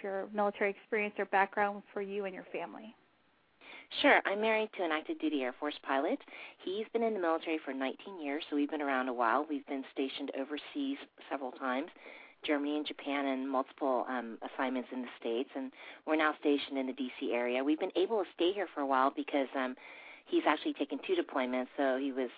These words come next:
Speaker 2: in Pakistan for fifteen months, and then he came back and went to Kuwait for six months. So we've actually had more continuity here than most people are afforded.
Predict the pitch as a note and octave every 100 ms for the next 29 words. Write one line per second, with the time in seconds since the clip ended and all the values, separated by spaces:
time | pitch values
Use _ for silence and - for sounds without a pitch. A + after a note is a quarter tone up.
0 | - C#3 D3 C#3 - - C3+ B2 C3 C#3
1 | - C#3+ C3+ B2 B2 - C3 B2 C3 -
2 | C3 C4 - - - - - C3+ C3 B2+
3 | - - B2+ B2+ - - - - - -
4 | D3+ - C3+ C3+ C#3 D#3 F#3+ F3 D#3+ D#3
5 | D3 C#3+ B2+ - D3 D#3 D#3+ - D#3+ C3
6 | C#3+ C#3 C3 B2+ E3 D3+ C3+ B2+ B2+ C#3
7 | - C3 - A2+ A2 - A#2+ G#2+ A2